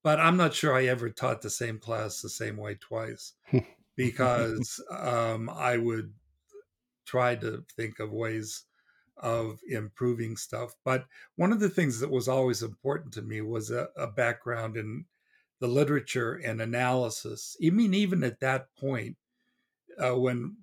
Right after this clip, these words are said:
Speaker 1: for most people it was considered a, a new area of musical, uh, y-, activity, you could go back into the, the forties and deal with a tradition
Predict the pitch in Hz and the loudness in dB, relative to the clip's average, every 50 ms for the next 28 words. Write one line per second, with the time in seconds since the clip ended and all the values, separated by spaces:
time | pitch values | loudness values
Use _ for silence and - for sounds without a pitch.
0 | _ - - - 120 120 127 123 120 117 - - 127 120 107 120 113 139 127 117 | _ -12 -8 -6 -4 -2 -2 -2 -2 -2 -4 -6 -8 -6 -6 -6 -4 -4 -4 -4
1 | 98 - - 120 110 104 - - 127 117 120 113 113 117 - - - 117 117 117 | -6 -6 -8 -8 -6 -6 -4 -4 -4 -4 -4 -4 -4 -6 -8 -8 -8 -8 -8 -6
2 | 113 120 127 131 135 131 127 123 123 131 - 123 110 113 120 120 117 113 107 104 | -4 0 2 4 4 4 4 2 0 0 0 0 0 0 0 0 0 0 -2 -2
3 | 120 - 127 _ _ _ _ _ _ _ _ _ _ - - 127 120 120 113 110 | -4 -8 -12 _ _ _ _ _ _ _ _ _ _ -8 -4 -2 0 0 -2 -2
4 | 107 104 101 - - 139 120 120 123 113 110 113 110 - 120 117 113 123 127 - | -6 -10 -14 -10 -6 -2 -2 0 0 -2 -4 -6 -8 -8 -8 -8 -8 -8 -10 -12
5 | _ _ _ - - - - 311 _ _ _ _ - 139 139 - 131 120 113 - | _ _ _ -16 -16 -16 -16 -16 _ _ _ _ -10 -8 -6 -2 -2 -2 -2 -4
6 | - - - 151 139 131 120 110 107 107 107 104 - _ _ _ _ _ _ _ | -4 -2 -2 0 0 0 0 0 -2 -2 -4 -6 -10 _ _ _ _ _ _ _
7 | - 156 143 143 147 - - 127 127 147 139 131 113 107 131 131 131 131 131 127 | 0 2 2 2 2 -2 -12 -6 -2 0 0 0 2 2 2 2 2 2 2 -2
8 | - _ - - _ - 196 170 135 127 127 123 120 113 - - 120 117 113 113 | -6 _ -20 -20 _ -10 -4 -2 0 2 2 0 -2 -4 -6 -4 -4 -2 -2 -4
9 | 110 104 117 110 110 107 110 110 107 120 127 - _ _ _ _ - 120 120 113 | -4 -4 -2 -2 -2 -2 -4 -6 -8 -10 -12 -12 _ _ _ _ -12 -10 -10 -10
10 | - - - - 160 175 175 151 117 104 101 113 123 - - - - - _ _ | -10 -6 0 4 6 8 8 6 4 0 -4 -8 -10 -12 -14 -14 -16 -18 _ _
11 | _ _ _ _ _ _ _ _ - - 123 123 123 120 117 113 110 110 113 120 | _ _ _ _ _ _ _ _ -4 -2 0 2 2 0 0 -2 -4 -6 -8 -8
12 | 135 208 - _ _ - 151 104 - 127 127 131 131 127 120 113 110 117 - 214 | -8 -10 -12 _ _ -16 -12 -6 -2 0 2 4 4 4 2 0 -2 -4 -6 -6
13 | 135 117 113 110 110 - 110 - - - 117 107 127 143 135 - - - 123 123 | -4 -4 -4 -4 -4 -8 -10 -8 -6 -6 0 2 2 2 2 0 -6 -8 -10 -12
14 | 127 | -14